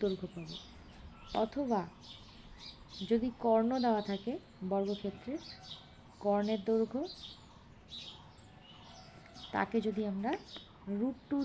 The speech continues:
দিয়ে ভাগ করি, তাহলে আমরা বর্গক্ষেত্রের বাহুর দৈর্ঘ্য পাবো। তাহলে দেখো কত রকমভাবে ক-, বর্গক্ষেত্রের বাহুর দৈর্ঘ্য পাওয়া যাচ্ছে। প্রথমে দেখো আমার এখানে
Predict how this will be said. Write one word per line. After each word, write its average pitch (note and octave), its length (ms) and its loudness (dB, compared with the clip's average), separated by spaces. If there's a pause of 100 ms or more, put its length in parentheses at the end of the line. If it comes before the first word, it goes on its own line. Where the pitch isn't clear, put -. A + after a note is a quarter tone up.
দিয়ে A#3+ 140 6 (100)
ভাগ G3 140 2 (160)
করি, G3 180 0 (600)
তাহলে G3 300 2 (100)
আমরা G#3+ 160 2 (100)
বর্গক্ষেত্রের G3 520 6 (100)
বাহুর F#3 340 4
দৈর্ঘ্য F#3+ 300 2
পাবো। E3 160 -2 (100)
তাহলে G3+ 200 4 (100)
দেখো B3 160 6 (100)
কত A3+ 120 6 (100)
রকমভাবে A3+ 460 2
ক-, G3 240 0 (100)
বর্গক্ষেত্রের F#3+ 560 0 (460)
বাহুর F#3+ 340 4
দৈর্ঘ্য G3+ 300 2
পাওয়া F#3 200 0
যাচ্ছে। E3 240 -8 (360)
প্রথমে C4 300 4 (120)
দেখো A#3 200 4 (200)
আমার A3+ 200 6 (540)
এখানে A3+ 320 6